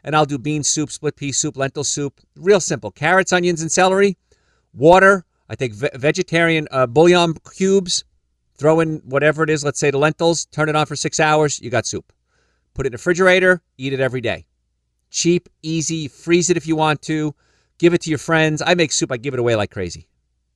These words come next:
because it's so inexpensive, people think you're so cool. But carrots are great. You can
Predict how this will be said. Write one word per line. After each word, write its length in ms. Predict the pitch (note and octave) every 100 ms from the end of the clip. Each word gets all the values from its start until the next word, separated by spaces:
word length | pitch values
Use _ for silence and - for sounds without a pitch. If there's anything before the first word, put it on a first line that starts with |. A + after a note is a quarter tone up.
| _ -
because 240 | G#2 A#2
it's 120 | G#2+ -
so 180 | D#3+
inexpensive, 600 | D3+ B2 - D3 C3 A#2+
people 200 | - A#2+
think 220 | A2+ A#2 -
you're 60 |
so 160 | G2+ G2+
cool. 260 | - G2+ - _ _ _ _ _ _ _ _ _ _ _ _ _ _
But 160 | - B2+
carrots 400 | D3 D3 D3 -
are 160 | C3+ A2+
great. 340 | B2 A2+ A#2
You 80 | A2+
can 180 | A#2